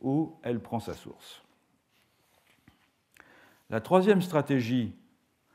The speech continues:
de montée en généralité de la notion de paysage est sans doute à la fois la plus banale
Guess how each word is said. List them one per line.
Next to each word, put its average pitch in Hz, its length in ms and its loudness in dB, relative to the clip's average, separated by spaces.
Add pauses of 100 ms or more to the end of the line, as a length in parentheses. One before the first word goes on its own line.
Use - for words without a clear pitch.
(300)
de 110 100 -2
montée 104 420 -2
en 98 60 -2
généralité 90 880 -4 (680)
de 107 80 -4
la 92 160 -2
notion 92 260 -6
de 90 60 -8
paysage 165 680 -4 (400)
est - 80 -8
sans 123 200 -4
doute 156 180 -2
à 123 60 4
la 117 100 0
fois 127 140 0
la 104 100 -2
plus 107 160 -8
banale 123 560 -4